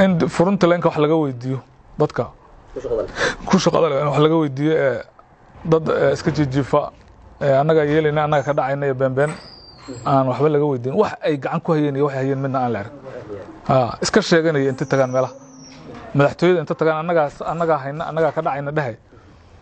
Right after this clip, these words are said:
Been inay sheegayeen meesha ka cad. Hadday wax hayeen, waxa la rabay waxay hayeen inay muuqato.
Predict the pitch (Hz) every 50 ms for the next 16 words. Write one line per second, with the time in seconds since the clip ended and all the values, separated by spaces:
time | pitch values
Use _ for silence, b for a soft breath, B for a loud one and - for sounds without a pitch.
0 | - - - - - - 143 151 202 220 226 - 202 180 170 - - 170 175 170
1 | 156 156 160 160 151 143 139 147 147 - - - 127 - - _ _ _ _ _
2 | _ - 139 147 175 170 165 - 151 156 170 170 165 160 151 151 143 147 151 160
3 | 147 160 147 143 147 151 151 143 139 143 131 123 117 104 - -